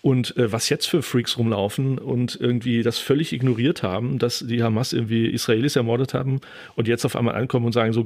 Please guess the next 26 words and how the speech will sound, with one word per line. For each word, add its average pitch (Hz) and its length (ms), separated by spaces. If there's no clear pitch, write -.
so 120 120
kann 175 200
das 214 180
aber 170 160
nicht 202 160
sein 98 300
hier, 107 180
ne? 127 60
Dass 165 240
die 143 80
Israelis 143 480
jetzt 156 140
hier 151 120
anfangen, 147 420
mal 139 140
die 135 200
Hamas 139 260
zu 113 120
bekämpfen 107 420
und 113 60
die 117 80
Palästinenser. 123 600
Das - 240
geht 151 220
so 127 180
nicht. 147 260